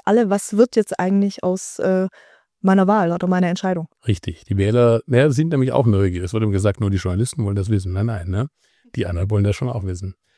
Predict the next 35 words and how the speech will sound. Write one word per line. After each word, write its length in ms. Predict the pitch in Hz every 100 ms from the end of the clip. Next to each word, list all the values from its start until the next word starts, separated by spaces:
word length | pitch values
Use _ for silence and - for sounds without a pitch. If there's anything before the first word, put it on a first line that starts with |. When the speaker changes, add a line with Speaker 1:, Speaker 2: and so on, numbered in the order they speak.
| _ _ -
Speaker 2:
Ich 140 | 120 -
verstehe, 480 | 101 - 92 123
dass 160 | 151 113
solche 260 | 120 110 107
Gespräche 440 | 98 - - 117
natürlich 320 | 101 - 98
nicht 240 | 120 - -
direkt 200 | 107 -
vor 140 | 104
einer 140 | 95
Kamera 340 | 92 117 117 90
stattfinden 500 | - 92 - 104 104
können, 300 | - 110 131 _ - - _
dass 160 | - 107
es 40 |
einen 140 | 107 107
vertraulichen 680 | 107 - 95 110 113 110
Raum 260 | 87 98 104
braucht. 460 | 87 85 92 -
Weil, 320 | 90 98 131 135
was 160 | 104
ist 160 | 131 -
denn 100 | 117
passiert, 480 | 107 107 127 147 110
auch 100 | 92
nach 260 | 92 127
der 180 | - 123
Wahl? 260 | 120 131 120
Ne? 140 | 113
Die 100 | 110
C 140 | -
D 60 | 113
U 120 | 120
war 140 | 131 113
verletzt, 560 | 110 110 131 - -